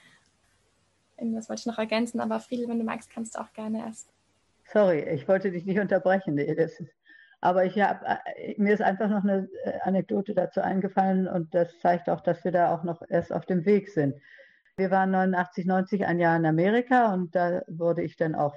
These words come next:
Speaker 2: in die Uni eingeladen, um von den Grünen zu erzählen und habe dann ganz stolz erzählt, dass wir bei den Grünen die Quote haben. Das heißt, eins, drei, fünf sind Frauen und dann die anderen sind offene Plätze, wo die Frauen auch kandidieren können.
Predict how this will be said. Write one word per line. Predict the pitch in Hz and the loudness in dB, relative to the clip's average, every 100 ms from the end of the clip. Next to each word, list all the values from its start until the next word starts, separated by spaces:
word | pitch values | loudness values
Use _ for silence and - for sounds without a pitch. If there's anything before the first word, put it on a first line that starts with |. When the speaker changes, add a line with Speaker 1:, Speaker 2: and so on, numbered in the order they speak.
| - | -8
Speaker 2:
in | 160 | -6
die | 156 | -2
Uni | 190 220 208 | 2 2 2
eingeladen, | 185 180 170 170 170 170 | 0 0 2 2 0 -4
um | 160 | -6
von | - 165 | -6 -4
den | 156 151 | -2 0
Grünen | 180 226 220 | 2 2 2
zu | 196 | 0
erzählen | 170 - 185 175 165 _ _ _ | -2 -2 -2 -2 -4 _ _ _
und | 160 180 | -4 -2
habe | 160 | -2
dann | 165 156 | -2 -2
ganz | 170 160 - | -2 -2 -2
stolz | 170 151 151 | -2 -2 -4
erzählt, | 147 - 226 214 | -8 0 2 2
dass | 160 156 | -2 -2
wir | 160 147 - | 0 0 -2
bei | 151 | -2
den | 143 147 | -2 0
Grünen | 156 151 | 0 0
die | 143 | -2
Quote | 143 233 247 226 | 0 0 0 0
haben. | 190 180 165 | 2 2 0
Das | 139 | -4
heißt, | - - | -4 -4
eins, | - 156 - | -4 -4 -2
drei, | 143 | -4
fünf | 135 185 160 | -2 -4 -4
sind | - 147 | -8 -10
Frauen | - 226 208 202 170 | -6 -2 0 0 0
und | 143 151 | -2 -4
dann | 156 147 _ - - _ | -8 -8 _ -20 -20 _
die | - | -2
anderen | 151 147 131 | 0 0 -2
sind | 139 | -2
offene | 196 208 180 | -2 -2 -2
Plätze, | - 175 - | -2 -4 -2
wo | 156 | -6
die | 139 | -6
Frauen | - - 147 214 | -6 -8 -6 -4
auch | 214 | -4
kandidieren | - 196 175 175 165 | -2 -2 0 0 0
können. | 165 165 147 | -2 -4 -6